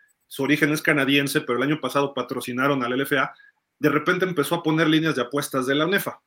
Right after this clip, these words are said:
Pero dicen en la onefa que nunca se enteraron, na-, no les hablaron para un convenio, para nada, y ellos ponen una línea de apuesta.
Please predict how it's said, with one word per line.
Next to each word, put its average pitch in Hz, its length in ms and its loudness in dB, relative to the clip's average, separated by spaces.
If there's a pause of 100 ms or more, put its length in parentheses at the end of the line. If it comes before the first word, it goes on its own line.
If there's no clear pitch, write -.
(880)
Pero 160 220 6
dicen 190 380 2
en 185 100 0
la 190 80 -2
onefa 196 460 -4 (560)
que 131 340 -2
nunca 165 380 -2
se 147 140 -4
enteraron, 151 680 2
na-, 151 140 2
no 156 160 2
les 175 180 0
hablaron 160 480 0
para 139 160 0
un 160 80 0
convenio, 151 600 0
para 117 200 -4
nada, 143 380 0 (180)
y 139 80 2
ellos 160 160 2
ponen 165 260 0
una 160 180 2
línea 151 220 0
de 160 60 2
apuesta. 185 540 0